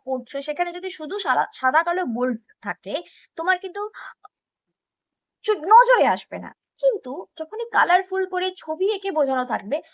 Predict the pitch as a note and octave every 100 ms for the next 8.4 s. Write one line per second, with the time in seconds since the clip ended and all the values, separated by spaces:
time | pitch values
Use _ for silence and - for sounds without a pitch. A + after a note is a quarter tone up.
0 | _ - G4 A4+ G#4+ G4 F#4+ D#4 D#4 D4+
1 | C#4 - - F#4 _ A4 E4+ G#3 A3+ -
2 | - - - _ _ _ D4+ D4+ E3+ -
3 | C#4 D#4+ D#4+ D4 A#3 B3+ G3+ - E4+ F#4
4 | C4+ - _ - F4 F#4 - D#4+ A4 -
5 | B3 - - C#4+ B3+ _ _ C4 C#4+ E4
6 | - G#4 F4+ E4+ C#4 G4 A3+ - F#3 -
7 | - _ _ - A4+ A#4 C5 F5+ _ _
8 | - A#3+ G3 E3+